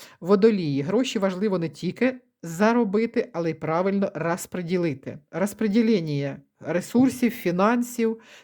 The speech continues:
це ваша головна задача. І їх сохранення. Що відкласти, що потратити. Далі у нас ідуть маг, рибочки, рибки. Ви завтра <clears throat> просто маги. Керуєте своїм життям,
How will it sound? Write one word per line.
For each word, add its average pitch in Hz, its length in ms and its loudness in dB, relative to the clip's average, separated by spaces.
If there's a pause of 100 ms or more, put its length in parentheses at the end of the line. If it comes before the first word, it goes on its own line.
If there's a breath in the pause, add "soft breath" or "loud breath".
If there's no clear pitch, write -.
це 208 180 0
ваша 190 300 0
головна 185 720 0
задача. 156 680 -4
І 185 120 -4
їх 208 240 2
сохранення. 156 960 0 (540)
Що - 220 0
відкласти, 202 560 0
що 175 180 -8
потратити. 160 640 -8 (760 loud breath)
Далі 185 360 2
у 240 80 2
нас 254 260 -2
ідуть 254 400 -2 (840)
маг, 165 460 2
рибочки, 160 540 -2
рибки. 160 360 -2
Ви 233 220 4
завтра 190 720 0 (160)
<clears throat> 277 280 6
просто - 320 -2
маги. 143 300 -4
Керуєте 220 460 -2
своїм 165 280 -4
життям, 269 560 -2